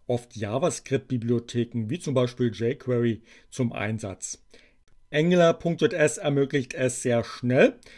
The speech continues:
mit nur wenigen Zeilen einfache Web-Apps zu schreiben. Es kommt zu einer besseren Flexibilität, weil vieles automatisch abläuft durch Datenbindung und Direktiven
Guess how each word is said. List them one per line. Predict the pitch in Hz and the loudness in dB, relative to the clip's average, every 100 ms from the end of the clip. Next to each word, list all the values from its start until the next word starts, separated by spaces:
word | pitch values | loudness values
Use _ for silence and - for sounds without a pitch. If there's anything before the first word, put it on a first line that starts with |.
| - - | -16 -8
mit | 147 | 0
nur | 185 143 | 2 4
wenigen | 151 151 139 | 2 2 0
Zeilen | 120 - 110 131 139 | -2 -6 0 2 2
einfache | - - 127 135 135 127 | -2 -4 -4 -4 -2 0
Web-Apps | 120 135 - 143 - - | 0 -2 -6 -8 -10 -10
zu | 131 | -8
schreiben. | - 101 101 107 104 95 - - - _ | -8 -6 -4 -4 -6 -10 -20 -20 -20 _
Es | 127 - | -6 -4
kommt | 156 143 | -2 -2
zu | - 135 | -2 -2
einer | 131 131 127 | 0 0 0
besseren | 110 120 120 143 123 127 | 0 -4 -2 -2 0 0
Flexibilität, | 123 - 127 - 123 117 113 113 - - 123 131 - - _ _ _ - - - - - _ | -2 -6 -8 -4 -2 0 -2 -6 -10 -2 0 0 -4 -20 _ _ _ -20 -20 -20 -20 -20 _
weil | 117 123 123 | -2 0 0
vieles | 120 - 180 - | -2 -2 -2 -2
automatisch | 147 - 120 117 196 - - | -4 0 2 2 -2 -4 -4
abläuft | 123 - 131 135 247 - - _ - - _ - | -6 0 4 4 4 0 -16 _ -20 -20 _ 2
durch | 131 123 - | 4 4 0
Datenbindung | - 127 180 175 160 160 156 160 151 | 0 0 2 2 0 0 0 0 0
und | 131 120 117 | -2 -2 0
Direktiven | 120 107 107 - 156 151 139 226 240 | 0 0 -6 -6 -4 -2 2 2 0